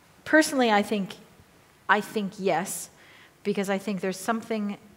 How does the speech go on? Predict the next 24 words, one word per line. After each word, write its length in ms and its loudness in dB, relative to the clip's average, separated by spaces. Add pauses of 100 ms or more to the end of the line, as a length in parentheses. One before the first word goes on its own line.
(120)
about, 720 -2 (920)
okay, 280 -10
let 100 -12
me 60 -8
back 240 -4
up. 160 -8 (3000)
For 240 -2
me, 180 2
church 300 0
is 100 -2
more 220 2
than 140 0
about 240 0
services. 640 -2 (280)
To 100 -6
me, 160 0
church 340 -2
is 120 -4
a 60 0
community 600 -2
of 100 -4
believers 560 -2
who 160 -4
are 200 0